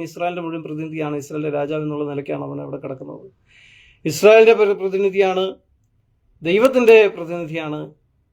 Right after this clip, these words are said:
പിന്നെ മുഴുവൻ മാനവരാശിയുടെ പ്രതിനിധിയാണ്. കാരണം ഒരു ദൂതനായിട്ടോ ഒരു മൃഗമായിട്ടോ അല്ലല്ലോ കർത്താവായ യേശു ക്രിസ്തു വന്നത്. കർത്താവായ യേശു ക്രിസ്തു ഒരു മനുഷ്യനായിട്ടാണ് വന്നത്. കാരണം മൃഗബലിക്കും ദൂതന്റെ ബലിക്കും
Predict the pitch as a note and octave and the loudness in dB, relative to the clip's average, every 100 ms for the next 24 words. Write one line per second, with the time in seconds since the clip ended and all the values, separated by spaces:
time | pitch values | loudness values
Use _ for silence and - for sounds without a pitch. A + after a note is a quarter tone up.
0 | _ _ _ - C#3+ D#3+ F#3 F3 _ _ | _ _ _ -10 -6 -6 -8 -16 _ _
1 | _ _ _ _ - - - - _ _ | _ _ _ _ -20 -20 -20 -20 _ _
2 | - E3 D3+ E3 E3+ D3 D#3 E3 D#3 D3+ | -8 -2 0 0 0 0 0 0 0 -2
3 | D#3 D3+ D#3 C3+ D3+ D3 C#3 C3+ D3 D3 | -4 -6 -6 -6 -4 -2 -2 0 0 0
4 | D#3+ D#3 _ _ _ D#3+ E3 D#3 D#3 E3 | -2 -6 _ _ _ -2 0 2 2 4
5 | F3+ E3+ D#3+ E3+ C#3 - D#3+ D#3+ D3+ E3+ | 4 4 4 2 0 -2 -2 2 4 4
6 | F#3 F3+ F#3+ E3+ F3 F3 D#3 D#3+ E3 D#3+ | 4 6 4 6 4 4 2 2 2 2
7 | E3 E3 E3+ D#3 D#3+ D#3 C#3+ D#3+ D#3+ E3+ | -2 -6 -6 -6 -8 -6 -2 2 4 4
8 | D#3+ D#3 E3 D#3+ E3 D#3 _ E3 D3 C#3+ | 2 -4 -12 -10 -10 -10 _ -8 -4 -2
9 | C#3+ F#3 E3 D#3 D#3 - E3+ F#3 _ _ | -4 -6 -10 -10 -12 -14 -20 -20 _ _
10 | _ _ _ _ - D#3+ E3+ E3+ E3+ F#3 | _ _ _ _ -4 0 4 4 6 8
11 | G3 G3 F#3+ G3+ F#3+ - _ _ _ _ | 8 6 2 0 0 -6 _ _ _ _
12 | _ _ _ _ _ _ D#3+ F3 F#3 G3+ | _ _ _ _ _ _ -2 2 6 6
13 | G3 G3 F#3 F3+ F3 F#3 F#3+ F#3 | 6 4 4 -2 -2 0 2 2